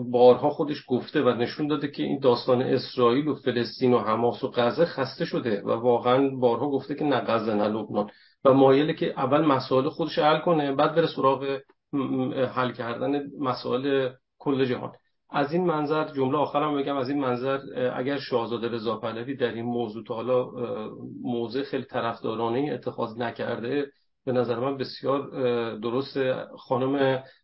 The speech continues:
نرگس محمدی هم من فکر می‌کنم که اگر ایشون، اه، واقعاً بدونه داره چیکار می‌کنه، زیاد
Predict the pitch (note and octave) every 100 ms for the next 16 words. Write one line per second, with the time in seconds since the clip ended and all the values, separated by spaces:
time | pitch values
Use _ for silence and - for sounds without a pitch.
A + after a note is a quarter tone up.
0 | _ C3 B2 A#2 A2 A#2 C#3 A#2+ A2+ A2
1 | A2 C#3 C#3+ C3 C#3 C3+ B2 C3 B2+ B2
2 | - B2+ B2 B2+ B2 A#2 A#2 A2+ - A#2+
3 | A#2 - A#2+ B2 G#2+ - B2 A2 A2 A2
4 | A2+ G#2+ A#2+ A#2 A#2 A#2 A2+ A2 - A#2
5 | A2+ B2 B2+ A#2 A#2+ A#2+ B2+